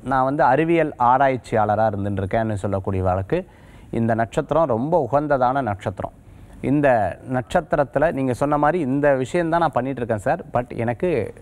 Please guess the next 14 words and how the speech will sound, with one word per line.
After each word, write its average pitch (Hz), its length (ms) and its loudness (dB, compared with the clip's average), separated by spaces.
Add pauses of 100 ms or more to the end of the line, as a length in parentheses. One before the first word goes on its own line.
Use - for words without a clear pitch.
இம்ப்ரூவ்மெண்ட் 143 640 -2
தெரியல 101 440 -2
அப்படின்னு 120 340 -2
சொல்றவா, 101 400 0 (440)
நவக்கிரகத்துல 143 680 0
இருக்கக்கூடிய 113 680 -2 (580)
ராகு 156 540 4 (120)
கேதுவுக்கு, 127 560 -2 (120)
அதுல 147 280 0
ராகு 147 440 2
பகவானுக்கு 113 640 0 (260)
விளக்கேத்துறது 110 580 -2
ரொம்ப 104 200 -2
விசேஷம். 90 440 -8